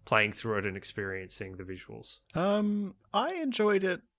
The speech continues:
Speaker 2: somewhat. I thought the F M V, like, pre-rendered cutscenes held up really well for the most part. Like, I thought they all looked really good.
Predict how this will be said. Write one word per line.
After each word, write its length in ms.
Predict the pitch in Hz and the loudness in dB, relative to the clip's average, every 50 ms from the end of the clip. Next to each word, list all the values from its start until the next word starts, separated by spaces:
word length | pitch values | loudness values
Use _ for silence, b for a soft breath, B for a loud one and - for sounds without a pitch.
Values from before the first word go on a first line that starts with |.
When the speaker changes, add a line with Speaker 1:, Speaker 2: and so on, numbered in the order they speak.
| _ _ _ _ _ _ _ | _ _ _ _ _ _ _
Speaker 2:
somewhat. 600 | - - - 151 143 143 131 117 113 117 127 - - | -4 2 4 4 4 4 2 2 2 2 2 4 4
I 80 | 160 147 | 4 4
thought 260 | - - 269 294 - | 6 4 4 4 4
the 140 | - 214 208 | 4 4 4
F 180 | 196 180 - | 4 4 2
M 200 | 196 185 175 165 | 0 0 0 0
V, 320 | 143 143 139 139 139 135 139 | 2 2 2 2 2 2 2
like, 240 | 123 123 120 - - | 2 0 0 0 -2
pre-rendered 460 | - 139 135 131 127 120 117 110 - | 0 0 2 4 4 2 0 -2 -4
cutscenes 680 | - - 117 - - - - 123 123 127 123 120 - | -6 -6 -4 -4 -4 -4 -2 -2 0 0 -2 -4 -4
held 240 | - 120 120 117 117 | -4 -2 -2 0 0
up 220 | 113 107 - - | -2 -2 -2 -2
really 240 | 127 120 113 110 110 | -4 -2 0 -2 -2
well 340 | 107 107 107 107 117 139 147 | -2 -2 0 0 0 0 -2
for 180 | - - 151 | -4 -6 -6
the 80 | 127 123 | -2 -2
most 380 | 117 117 117 117 110 - - - | 0 0 -2 -2 -4 -6 -6 -4
part. 280 | 127 127 135 151 - | -2 0 0 0 0
Like, 180 | - 131 120 - | 0 -2 0 0
I 120 | 131 127 | 0 0
thought 240 | 117 - 143 127 - | 0 -2 -6 -6 -4
they 140 | - 117 117 | -2 -2 -2
all 120 | 113 120 | -2 -2
looked 260 | 120 120 104 - - | -4 -6 -6 -8 -8
really 220 | 131 123 117 117 110 | -6 -4 -4 -4 -4
good. 340 | - - 117 117 127 - | -4 -4 -4 -4 -4 -6